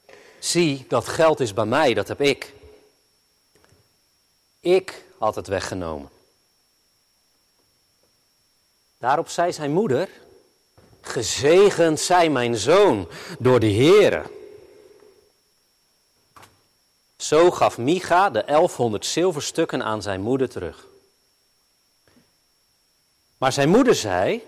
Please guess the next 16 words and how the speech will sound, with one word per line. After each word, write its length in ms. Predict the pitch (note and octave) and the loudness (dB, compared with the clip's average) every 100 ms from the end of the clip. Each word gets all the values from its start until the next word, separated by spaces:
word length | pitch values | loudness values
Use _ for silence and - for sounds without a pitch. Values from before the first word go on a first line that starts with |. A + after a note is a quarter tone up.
| - - _ _ _ _ _ _ _ _ _ _ _ - | -20 -20 _ _ _ _ _ _ _ _ _ _ _ -6
"Ik 160 | A3+ | 0
heb 140 | B3 - | 0 0
dat 160 | D3+ | -4
geld 500 | - C#4 B3 E3 A#3 | -2 2 4 4 2
geheel 580 | - E3+ D#3 G3 G3+ G3 | -4 -6 2 4 6 6
aan 180 | D3 C3+ | 4 4
de 160 | A#2+ | 0
Heere 360 | D3 B3+ C#4+ G#3 | 0 0 2 0
geheiligd 720 | F3+ D#3 C#3 A2 G2+ - - - - _ _ _ _ _ _ _ - | 0 0 0 0 -4 -10 -18 -20 -20 _ _ _ _ _ _ _ -4
en 200 | E3 C3+ | -4 0
uit 200 | B2 - | -2 -2
handen 460 | B2 G3 A#3+ A#3+ | 0 0 0 -2
gegeven 560 | - F3+ E3+ D3 A#2+ B2+ | -2 0 2 2 2 -2
aan 200 | A#2+ A2+ | -4 -4
mijn 240 | G2 F#2+ | -6 -6
zoon 500 | E2+ G#2 A2+ F#3 C#4+ | -4 0 0 0 -2